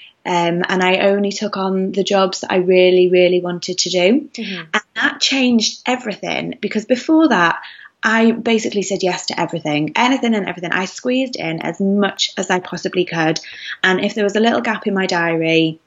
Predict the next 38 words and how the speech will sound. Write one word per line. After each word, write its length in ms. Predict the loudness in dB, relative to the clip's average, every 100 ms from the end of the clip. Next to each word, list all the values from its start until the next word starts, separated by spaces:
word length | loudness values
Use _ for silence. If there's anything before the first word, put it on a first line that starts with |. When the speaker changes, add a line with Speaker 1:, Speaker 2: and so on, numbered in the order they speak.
| _ _ -2
Speaker 1:
anything 440 | 0 0 -2 -6
could 160 | -6 -8
be 80 |
squeezed 360 | -8 -6 -8 -6
in 140 | -6
there. 300 | -4 -4 -6 -8
Speaker 2:
<laughs> 40 | -14 -12 -8 -8 -6
Speaker 1:
And 160 | -2 -2 -2
obviously 400 | -8 -4 2 2
things 240 | 2 0 0
changed 320 | 2 2 2
when 100 | 0
I 60 |
got 160 | 0 0
a 120 | -2
bit 120 | 0
busier. 340 | 2 4 2 -2
Speaker 2:
Mm-hmm. 460 | 0 -2 -2 -6 -8
Speaker 1:
And 240 | -10 -10 -14 -14 -4
I 100 | -2
was 180 | 0
really 220 | 4 4 4
selective 640 | -2 -2 -2 -4 -8 -6
about 260 | -4 -4 0
what 160 | 0
I 80 | 0
worked 480 | -2 0 -2 -4 -6
on. 380 | -4 -2 0 -2 -2
Um, 280 | -4 -2 -2 -2
I 100 | -2
upped 280 | -2 -4 -6
my 100 | -6
fees 400 | -4 -2 0 0
a 60 |
lot 260 | 2 2 0
because 260 | -6 -8
I 60 | -8
could. 500 | -8 -4 -2 0 -2